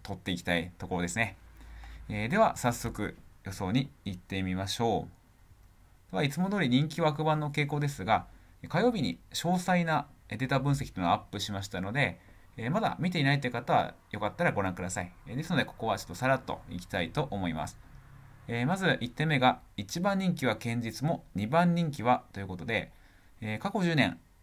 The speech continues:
一番人気の副勝率は八十パーセントということでですね、非常に高いんですが、その一方で二番人気は四十パーセント、えー、そして三番人気も副勝率七十パーセントと高くなっておりますので、まあ、一つの方法として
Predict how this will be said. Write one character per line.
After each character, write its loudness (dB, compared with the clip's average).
一 -6
番 4
人 0
気 -2
の 4
副 -2
勝 0
率 -2
は -2
八 -6
十 2
パ 6
ー 2
セ 0
ン 0
ト -4
と -8
い 0
う -2
こ -4
と 0
で 0
で -8
す -10
ね、 -6
非 -8
常 4
に 2
高 -4
い -2
ん -4
で -8
す -14
が、 -4
そ -4
の 4
一 -2
方 0
で 2
二 0
番 2
人 0
気 -4
は -4
四 0
十 -4
パ 2
ー 2
セ -2
ン -2
ト、 -8
え -6
ー、 -4
そ 0
し -2
て 0
三 2
番 2
人 2
気 -2
も 0
副 -6
勝 0
率 0
七 4
十 0
パ 0
ー 2
セ -2
ン 0
ト -4
と -10
高 2
く 0
な 0
っ -6
て -10
お -2
り -2
ま -2
す -8
の -6
で、 -2
ま -2
あ、 -2
一 -2
つ -4
の 2
方 0
法 -2
と -2
し -2
て -2